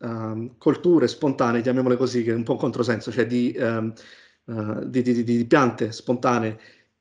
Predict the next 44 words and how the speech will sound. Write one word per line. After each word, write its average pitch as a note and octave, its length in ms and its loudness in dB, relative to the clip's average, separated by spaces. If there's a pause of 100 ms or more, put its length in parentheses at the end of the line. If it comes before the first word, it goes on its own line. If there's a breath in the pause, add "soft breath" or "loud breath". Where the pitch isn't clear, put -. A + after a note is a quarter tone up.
(140)
e, A#2 340 -2
e B2 100 -12
che - 140 -8
comunque E3 340 0
si - 180 0
inseriscono C#3+ 480 0
nei C3 80 2
nostri C3 260 0
ecosistemi C3 500 0
agricoli, B2+ 680 0 (460)
volente C3+ 320 0
o - 20 2
nolente, A#2+ 580 -2 (440)
e, C3+ 280 0
eh, B2 140 -4
una A#2+ 180 -2
valorizzazione C#3 500 2
di C#3+ 80 0
quelle, A#2 380 2
sia F3+ 540 -2
c-, - 180 -20
di, C#3 460 -4 (460 loud breath)
eh, A2+ 320 -6
piante B2+ 480 2
che C3 100 -8
sono - 240 -2
un B2 100 -2
pochino D3+ 420 0
meno C3+ 520 0
usuali, B2 580 2
cioè C3 180 -8
non C#3 220 -2
appartenenti B2 580 -4
alla A#2+ 100 -2
nostra A#2 280 -4
dieta B2 340 2
comune B2 300 -2
in A2 40 0
grandi A#2 260 0
qu-, A#2 160 -4
in, A#2+ 340 -4
in A#2+ 60 -8
grandi A#2 220 -2
quantità. B2 480 0